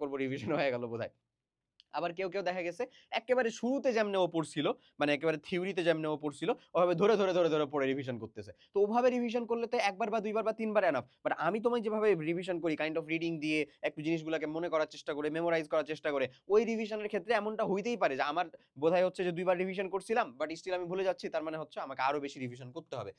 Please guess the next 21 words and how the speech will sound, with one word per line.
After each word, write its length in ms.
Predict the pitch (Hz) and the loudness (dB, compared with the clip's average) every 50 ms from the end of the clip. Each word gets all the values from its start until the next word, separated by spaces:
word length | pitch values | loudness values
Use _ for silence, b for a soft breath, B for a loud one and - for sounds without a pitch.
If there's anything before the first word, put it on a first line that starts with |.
| b b b | b b b
আরো 160 | b 143 156 | b -4 -4
সময় 300 | 151 - 220 226 247 240 208 | -2 -2 0 2 2 2 2
ধরে 100 | 208 185 | 0 0
রিভিশন 340 | 156 156 165 160 135 143 127 | 0 0 -2 -2 -4 -6 -6
করতে 220 | 113 117 - - - 104 | -8 -10 -12 -12 -10 -10
হবে, 120 | 98 90 - _ _ _ _ _ 202 | -10 -10 -12 _ _ _ _ _ 0
এটা 100 | 202 208 170 | 2 2 2
অনেকটা 200 | 151 135 - - | 2 0 -4 -6
জরুরি। 280 | 120 117 110 101 92 85 - b b b b - | -8 -8 -8 -8 -8 -12 -16 b b b b -8
So 80 | 151 175 226 - b b b - | -6 -6 -6 -6 b b b -8
তোমার 160 | 160 156 165 165 175 170 | -6 -6 -6 -4 -4 -4
এক্সাম 300 | 165 147 143 160 180 202 220 190 | -4 -4 -2 -2 -2 -2 0 0
বা 60 | 165 196 | 0 0
রিকলে 320 | 135 151 147 170 165 170 160 | 0 0 0 0 0 0 0
যদি 80 | 165 175 | -2 -4
মনে 280 | 160 143 139 160 196 294 - | -4 -2 -2 -2 -2 -2 -2
না 40 | 143 | -2
পড়ে, 180 | - 120 139 190 - | -2 -2 -4 -2 -2
তাহলে 160 | 156 139 139 | -4 -6 -6
তোমার 240 | - 170 175 180 170 | -6 -6 -6 -6 -4
জন্য 160 | 165 180 175 | -4 -6 -4